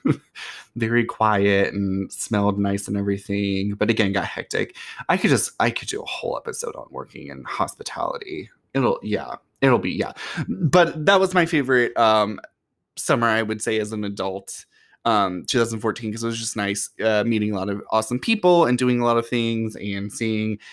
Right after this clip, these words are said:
different sides of hospitality and, like, business and stuff like that.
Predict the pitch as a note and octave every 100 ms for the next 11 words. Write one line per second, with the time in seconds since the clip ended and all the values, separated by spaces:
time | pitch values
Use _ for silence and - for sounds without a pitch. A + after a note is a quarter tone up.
0 | - - B2+ A#2+ A2 - - A2 G#2 G#2+
1 | G#2 G2+ G#2+ G2+ G2 F#2+ - - G#2+ G#2
2 | G#2+ G#2 G2+ G2+ F2+ G2+ G2 - G2+ G2
3 | G2+ G2+ - G2+ - G2 - F#2 F#2+